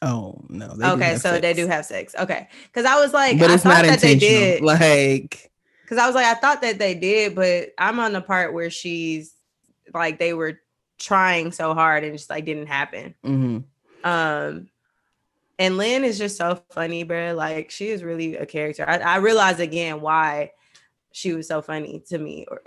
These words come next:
Speaker 2: or
Speaker 1: Yeah.
Speaker 2: like, one of my favorite characters to begin with, because she just be, like, in her own little world, just in her own fucking
Speaker 1: Yeah.
Speaker 2: little world. Um,
Speaker 1: Just mooching, just
Speaker 2: Just mooching and living her,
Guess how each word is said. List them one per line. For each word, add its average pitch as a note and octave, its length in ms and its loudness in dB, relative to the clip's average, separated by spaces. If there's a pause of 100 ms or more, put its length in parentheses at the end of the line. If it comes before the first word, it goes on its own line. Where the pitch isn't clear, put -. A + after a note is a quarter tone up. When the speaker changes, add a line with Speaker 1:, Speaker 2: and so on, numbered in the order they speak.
Speaker 2:
or E3+ 180 0
Speaker 1:
Yeah. C#3+ 160 2
Speaker 2:
like, E3 160 0
one E3+ 120 0
of E3+ 80 -2
my D#3+ 100 2
favorite E3 300 0
characters E3 320 -2
to D#3 80 -18
begin D#3+ 260 -6
with, F3+ 220 -4
because F3+ 260 -2
she A3 140 -8
just A#3 240 -4
be, G3+ 260 -2
like, D#3+ 540 -2 (480)
in F#3+ 140 0
her G3+ 180 0
own F3 320 -2
little F3 260 4
world, D#3+ 720 0 (200)
just G3+ 280 -4
in G3 160 0
her F#3+ 200 -2
own D#3+ 220 -4
fucking D#3+ 260 -8
Speaker 1:
Yeah. G3 60 -2
Speaker 2:
little D3 180 -6
world. D3 400 -2 (460)
Um, D#3+ 720 -4
Speaker 1:
Just G#3 220 -6
mooching, D#3 600 -4
just D#3+ 560 -14 (180)
Speaker 2:
Just F#3+ 220 -12
mooching F#3+ 420 -4
and E3 120 -4
living E3+ 240 0
her, E3 240 -4